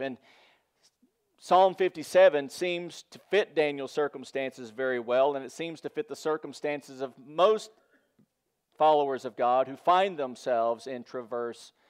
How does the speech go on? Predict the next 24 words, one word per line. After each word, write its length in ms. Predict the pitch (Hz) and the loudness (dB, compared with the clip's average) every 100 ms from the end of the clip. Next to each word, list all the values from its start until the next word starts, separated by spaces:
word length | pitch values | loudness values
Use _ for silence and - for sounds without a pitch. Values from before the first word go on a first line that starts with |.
| _ | _
circumstances. 1300 | - 156 156 131 92 - 65 - _ - _ - _ _ _ _ _ _ _ _ _ _ _ _ _ _ _ _ | -6 -2 -2 -6 -20 -18 -18 -20 _ -20 _ -20 _ _ _ _ _ _ _ _ _ _ _ _ _ _ _ _
And 300 | 175 185 196 | 2 4 8
I 160 | 180 185 | 8 6
bring 320 | 175 214 233 | 4 0 2
this 180 | 208 175 | -2 -2
to 120 | 185 | 4
our 140 | 170 160 | 6 6
attention 400 | 175 202 190 143 | 4 -4 -4 -8
because 340 | 160 165 151 | 0 0 0
one 380 | 151 220 247 226 | 4 4 4 2
day 380 | 147 127 127 143 | 2 4 2 0
it 100 | 156 | 2
might 340 | 156 175 - | 2 0 -2
fit 220 | - 170 | -8 -8
the 80 | 147 | -4
very 300 | 147 147 143 | 0 2 0
circumstances 1300 | - 185 190 160 131 - - 123 113 - 120 117 117 - | 0 0 0 -2 -10 -10 -8 -8 -8 -10 -10 -10 -12 -12
that 100 | 120 | -12
you 220 | 131 139 | -10 -8
and 80 | 127 | -4
I 160 | 127 | -2
find 360 | 120 127 127 120 | -4 -4 -6 -6
ourselves 640 | 113 113 - 110 107 101 | -6 -6 -6 -6 -6 -8
in 440 | - 104 104 98 | -14 -16 -16 -18